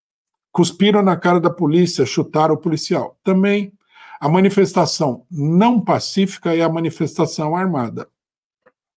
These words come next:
Então, a gente teria que levar isso daí em consideração. E eu acho que a esquerda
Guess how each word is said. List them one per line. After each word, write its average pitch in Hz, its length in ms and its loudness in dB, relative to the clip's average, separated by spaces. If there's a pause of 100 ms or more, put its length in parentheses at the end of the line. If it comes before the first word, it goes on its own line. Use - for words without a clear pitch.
(220)
Então, 147 480 -2
a 131 60 -6
gente 139 220 -2
teria 160 240 0
que 202 400 -2
levar 143 420 2
isso 143 180 -6
daí 147 220 0
em 151 60 -4
consideração. 175 800 -4 (1500)
E 151 100 4
eu 185 180 6
acho 151 360 0
que 190 460 -2 (720)
a 131 100 0
esquerda 160 800 0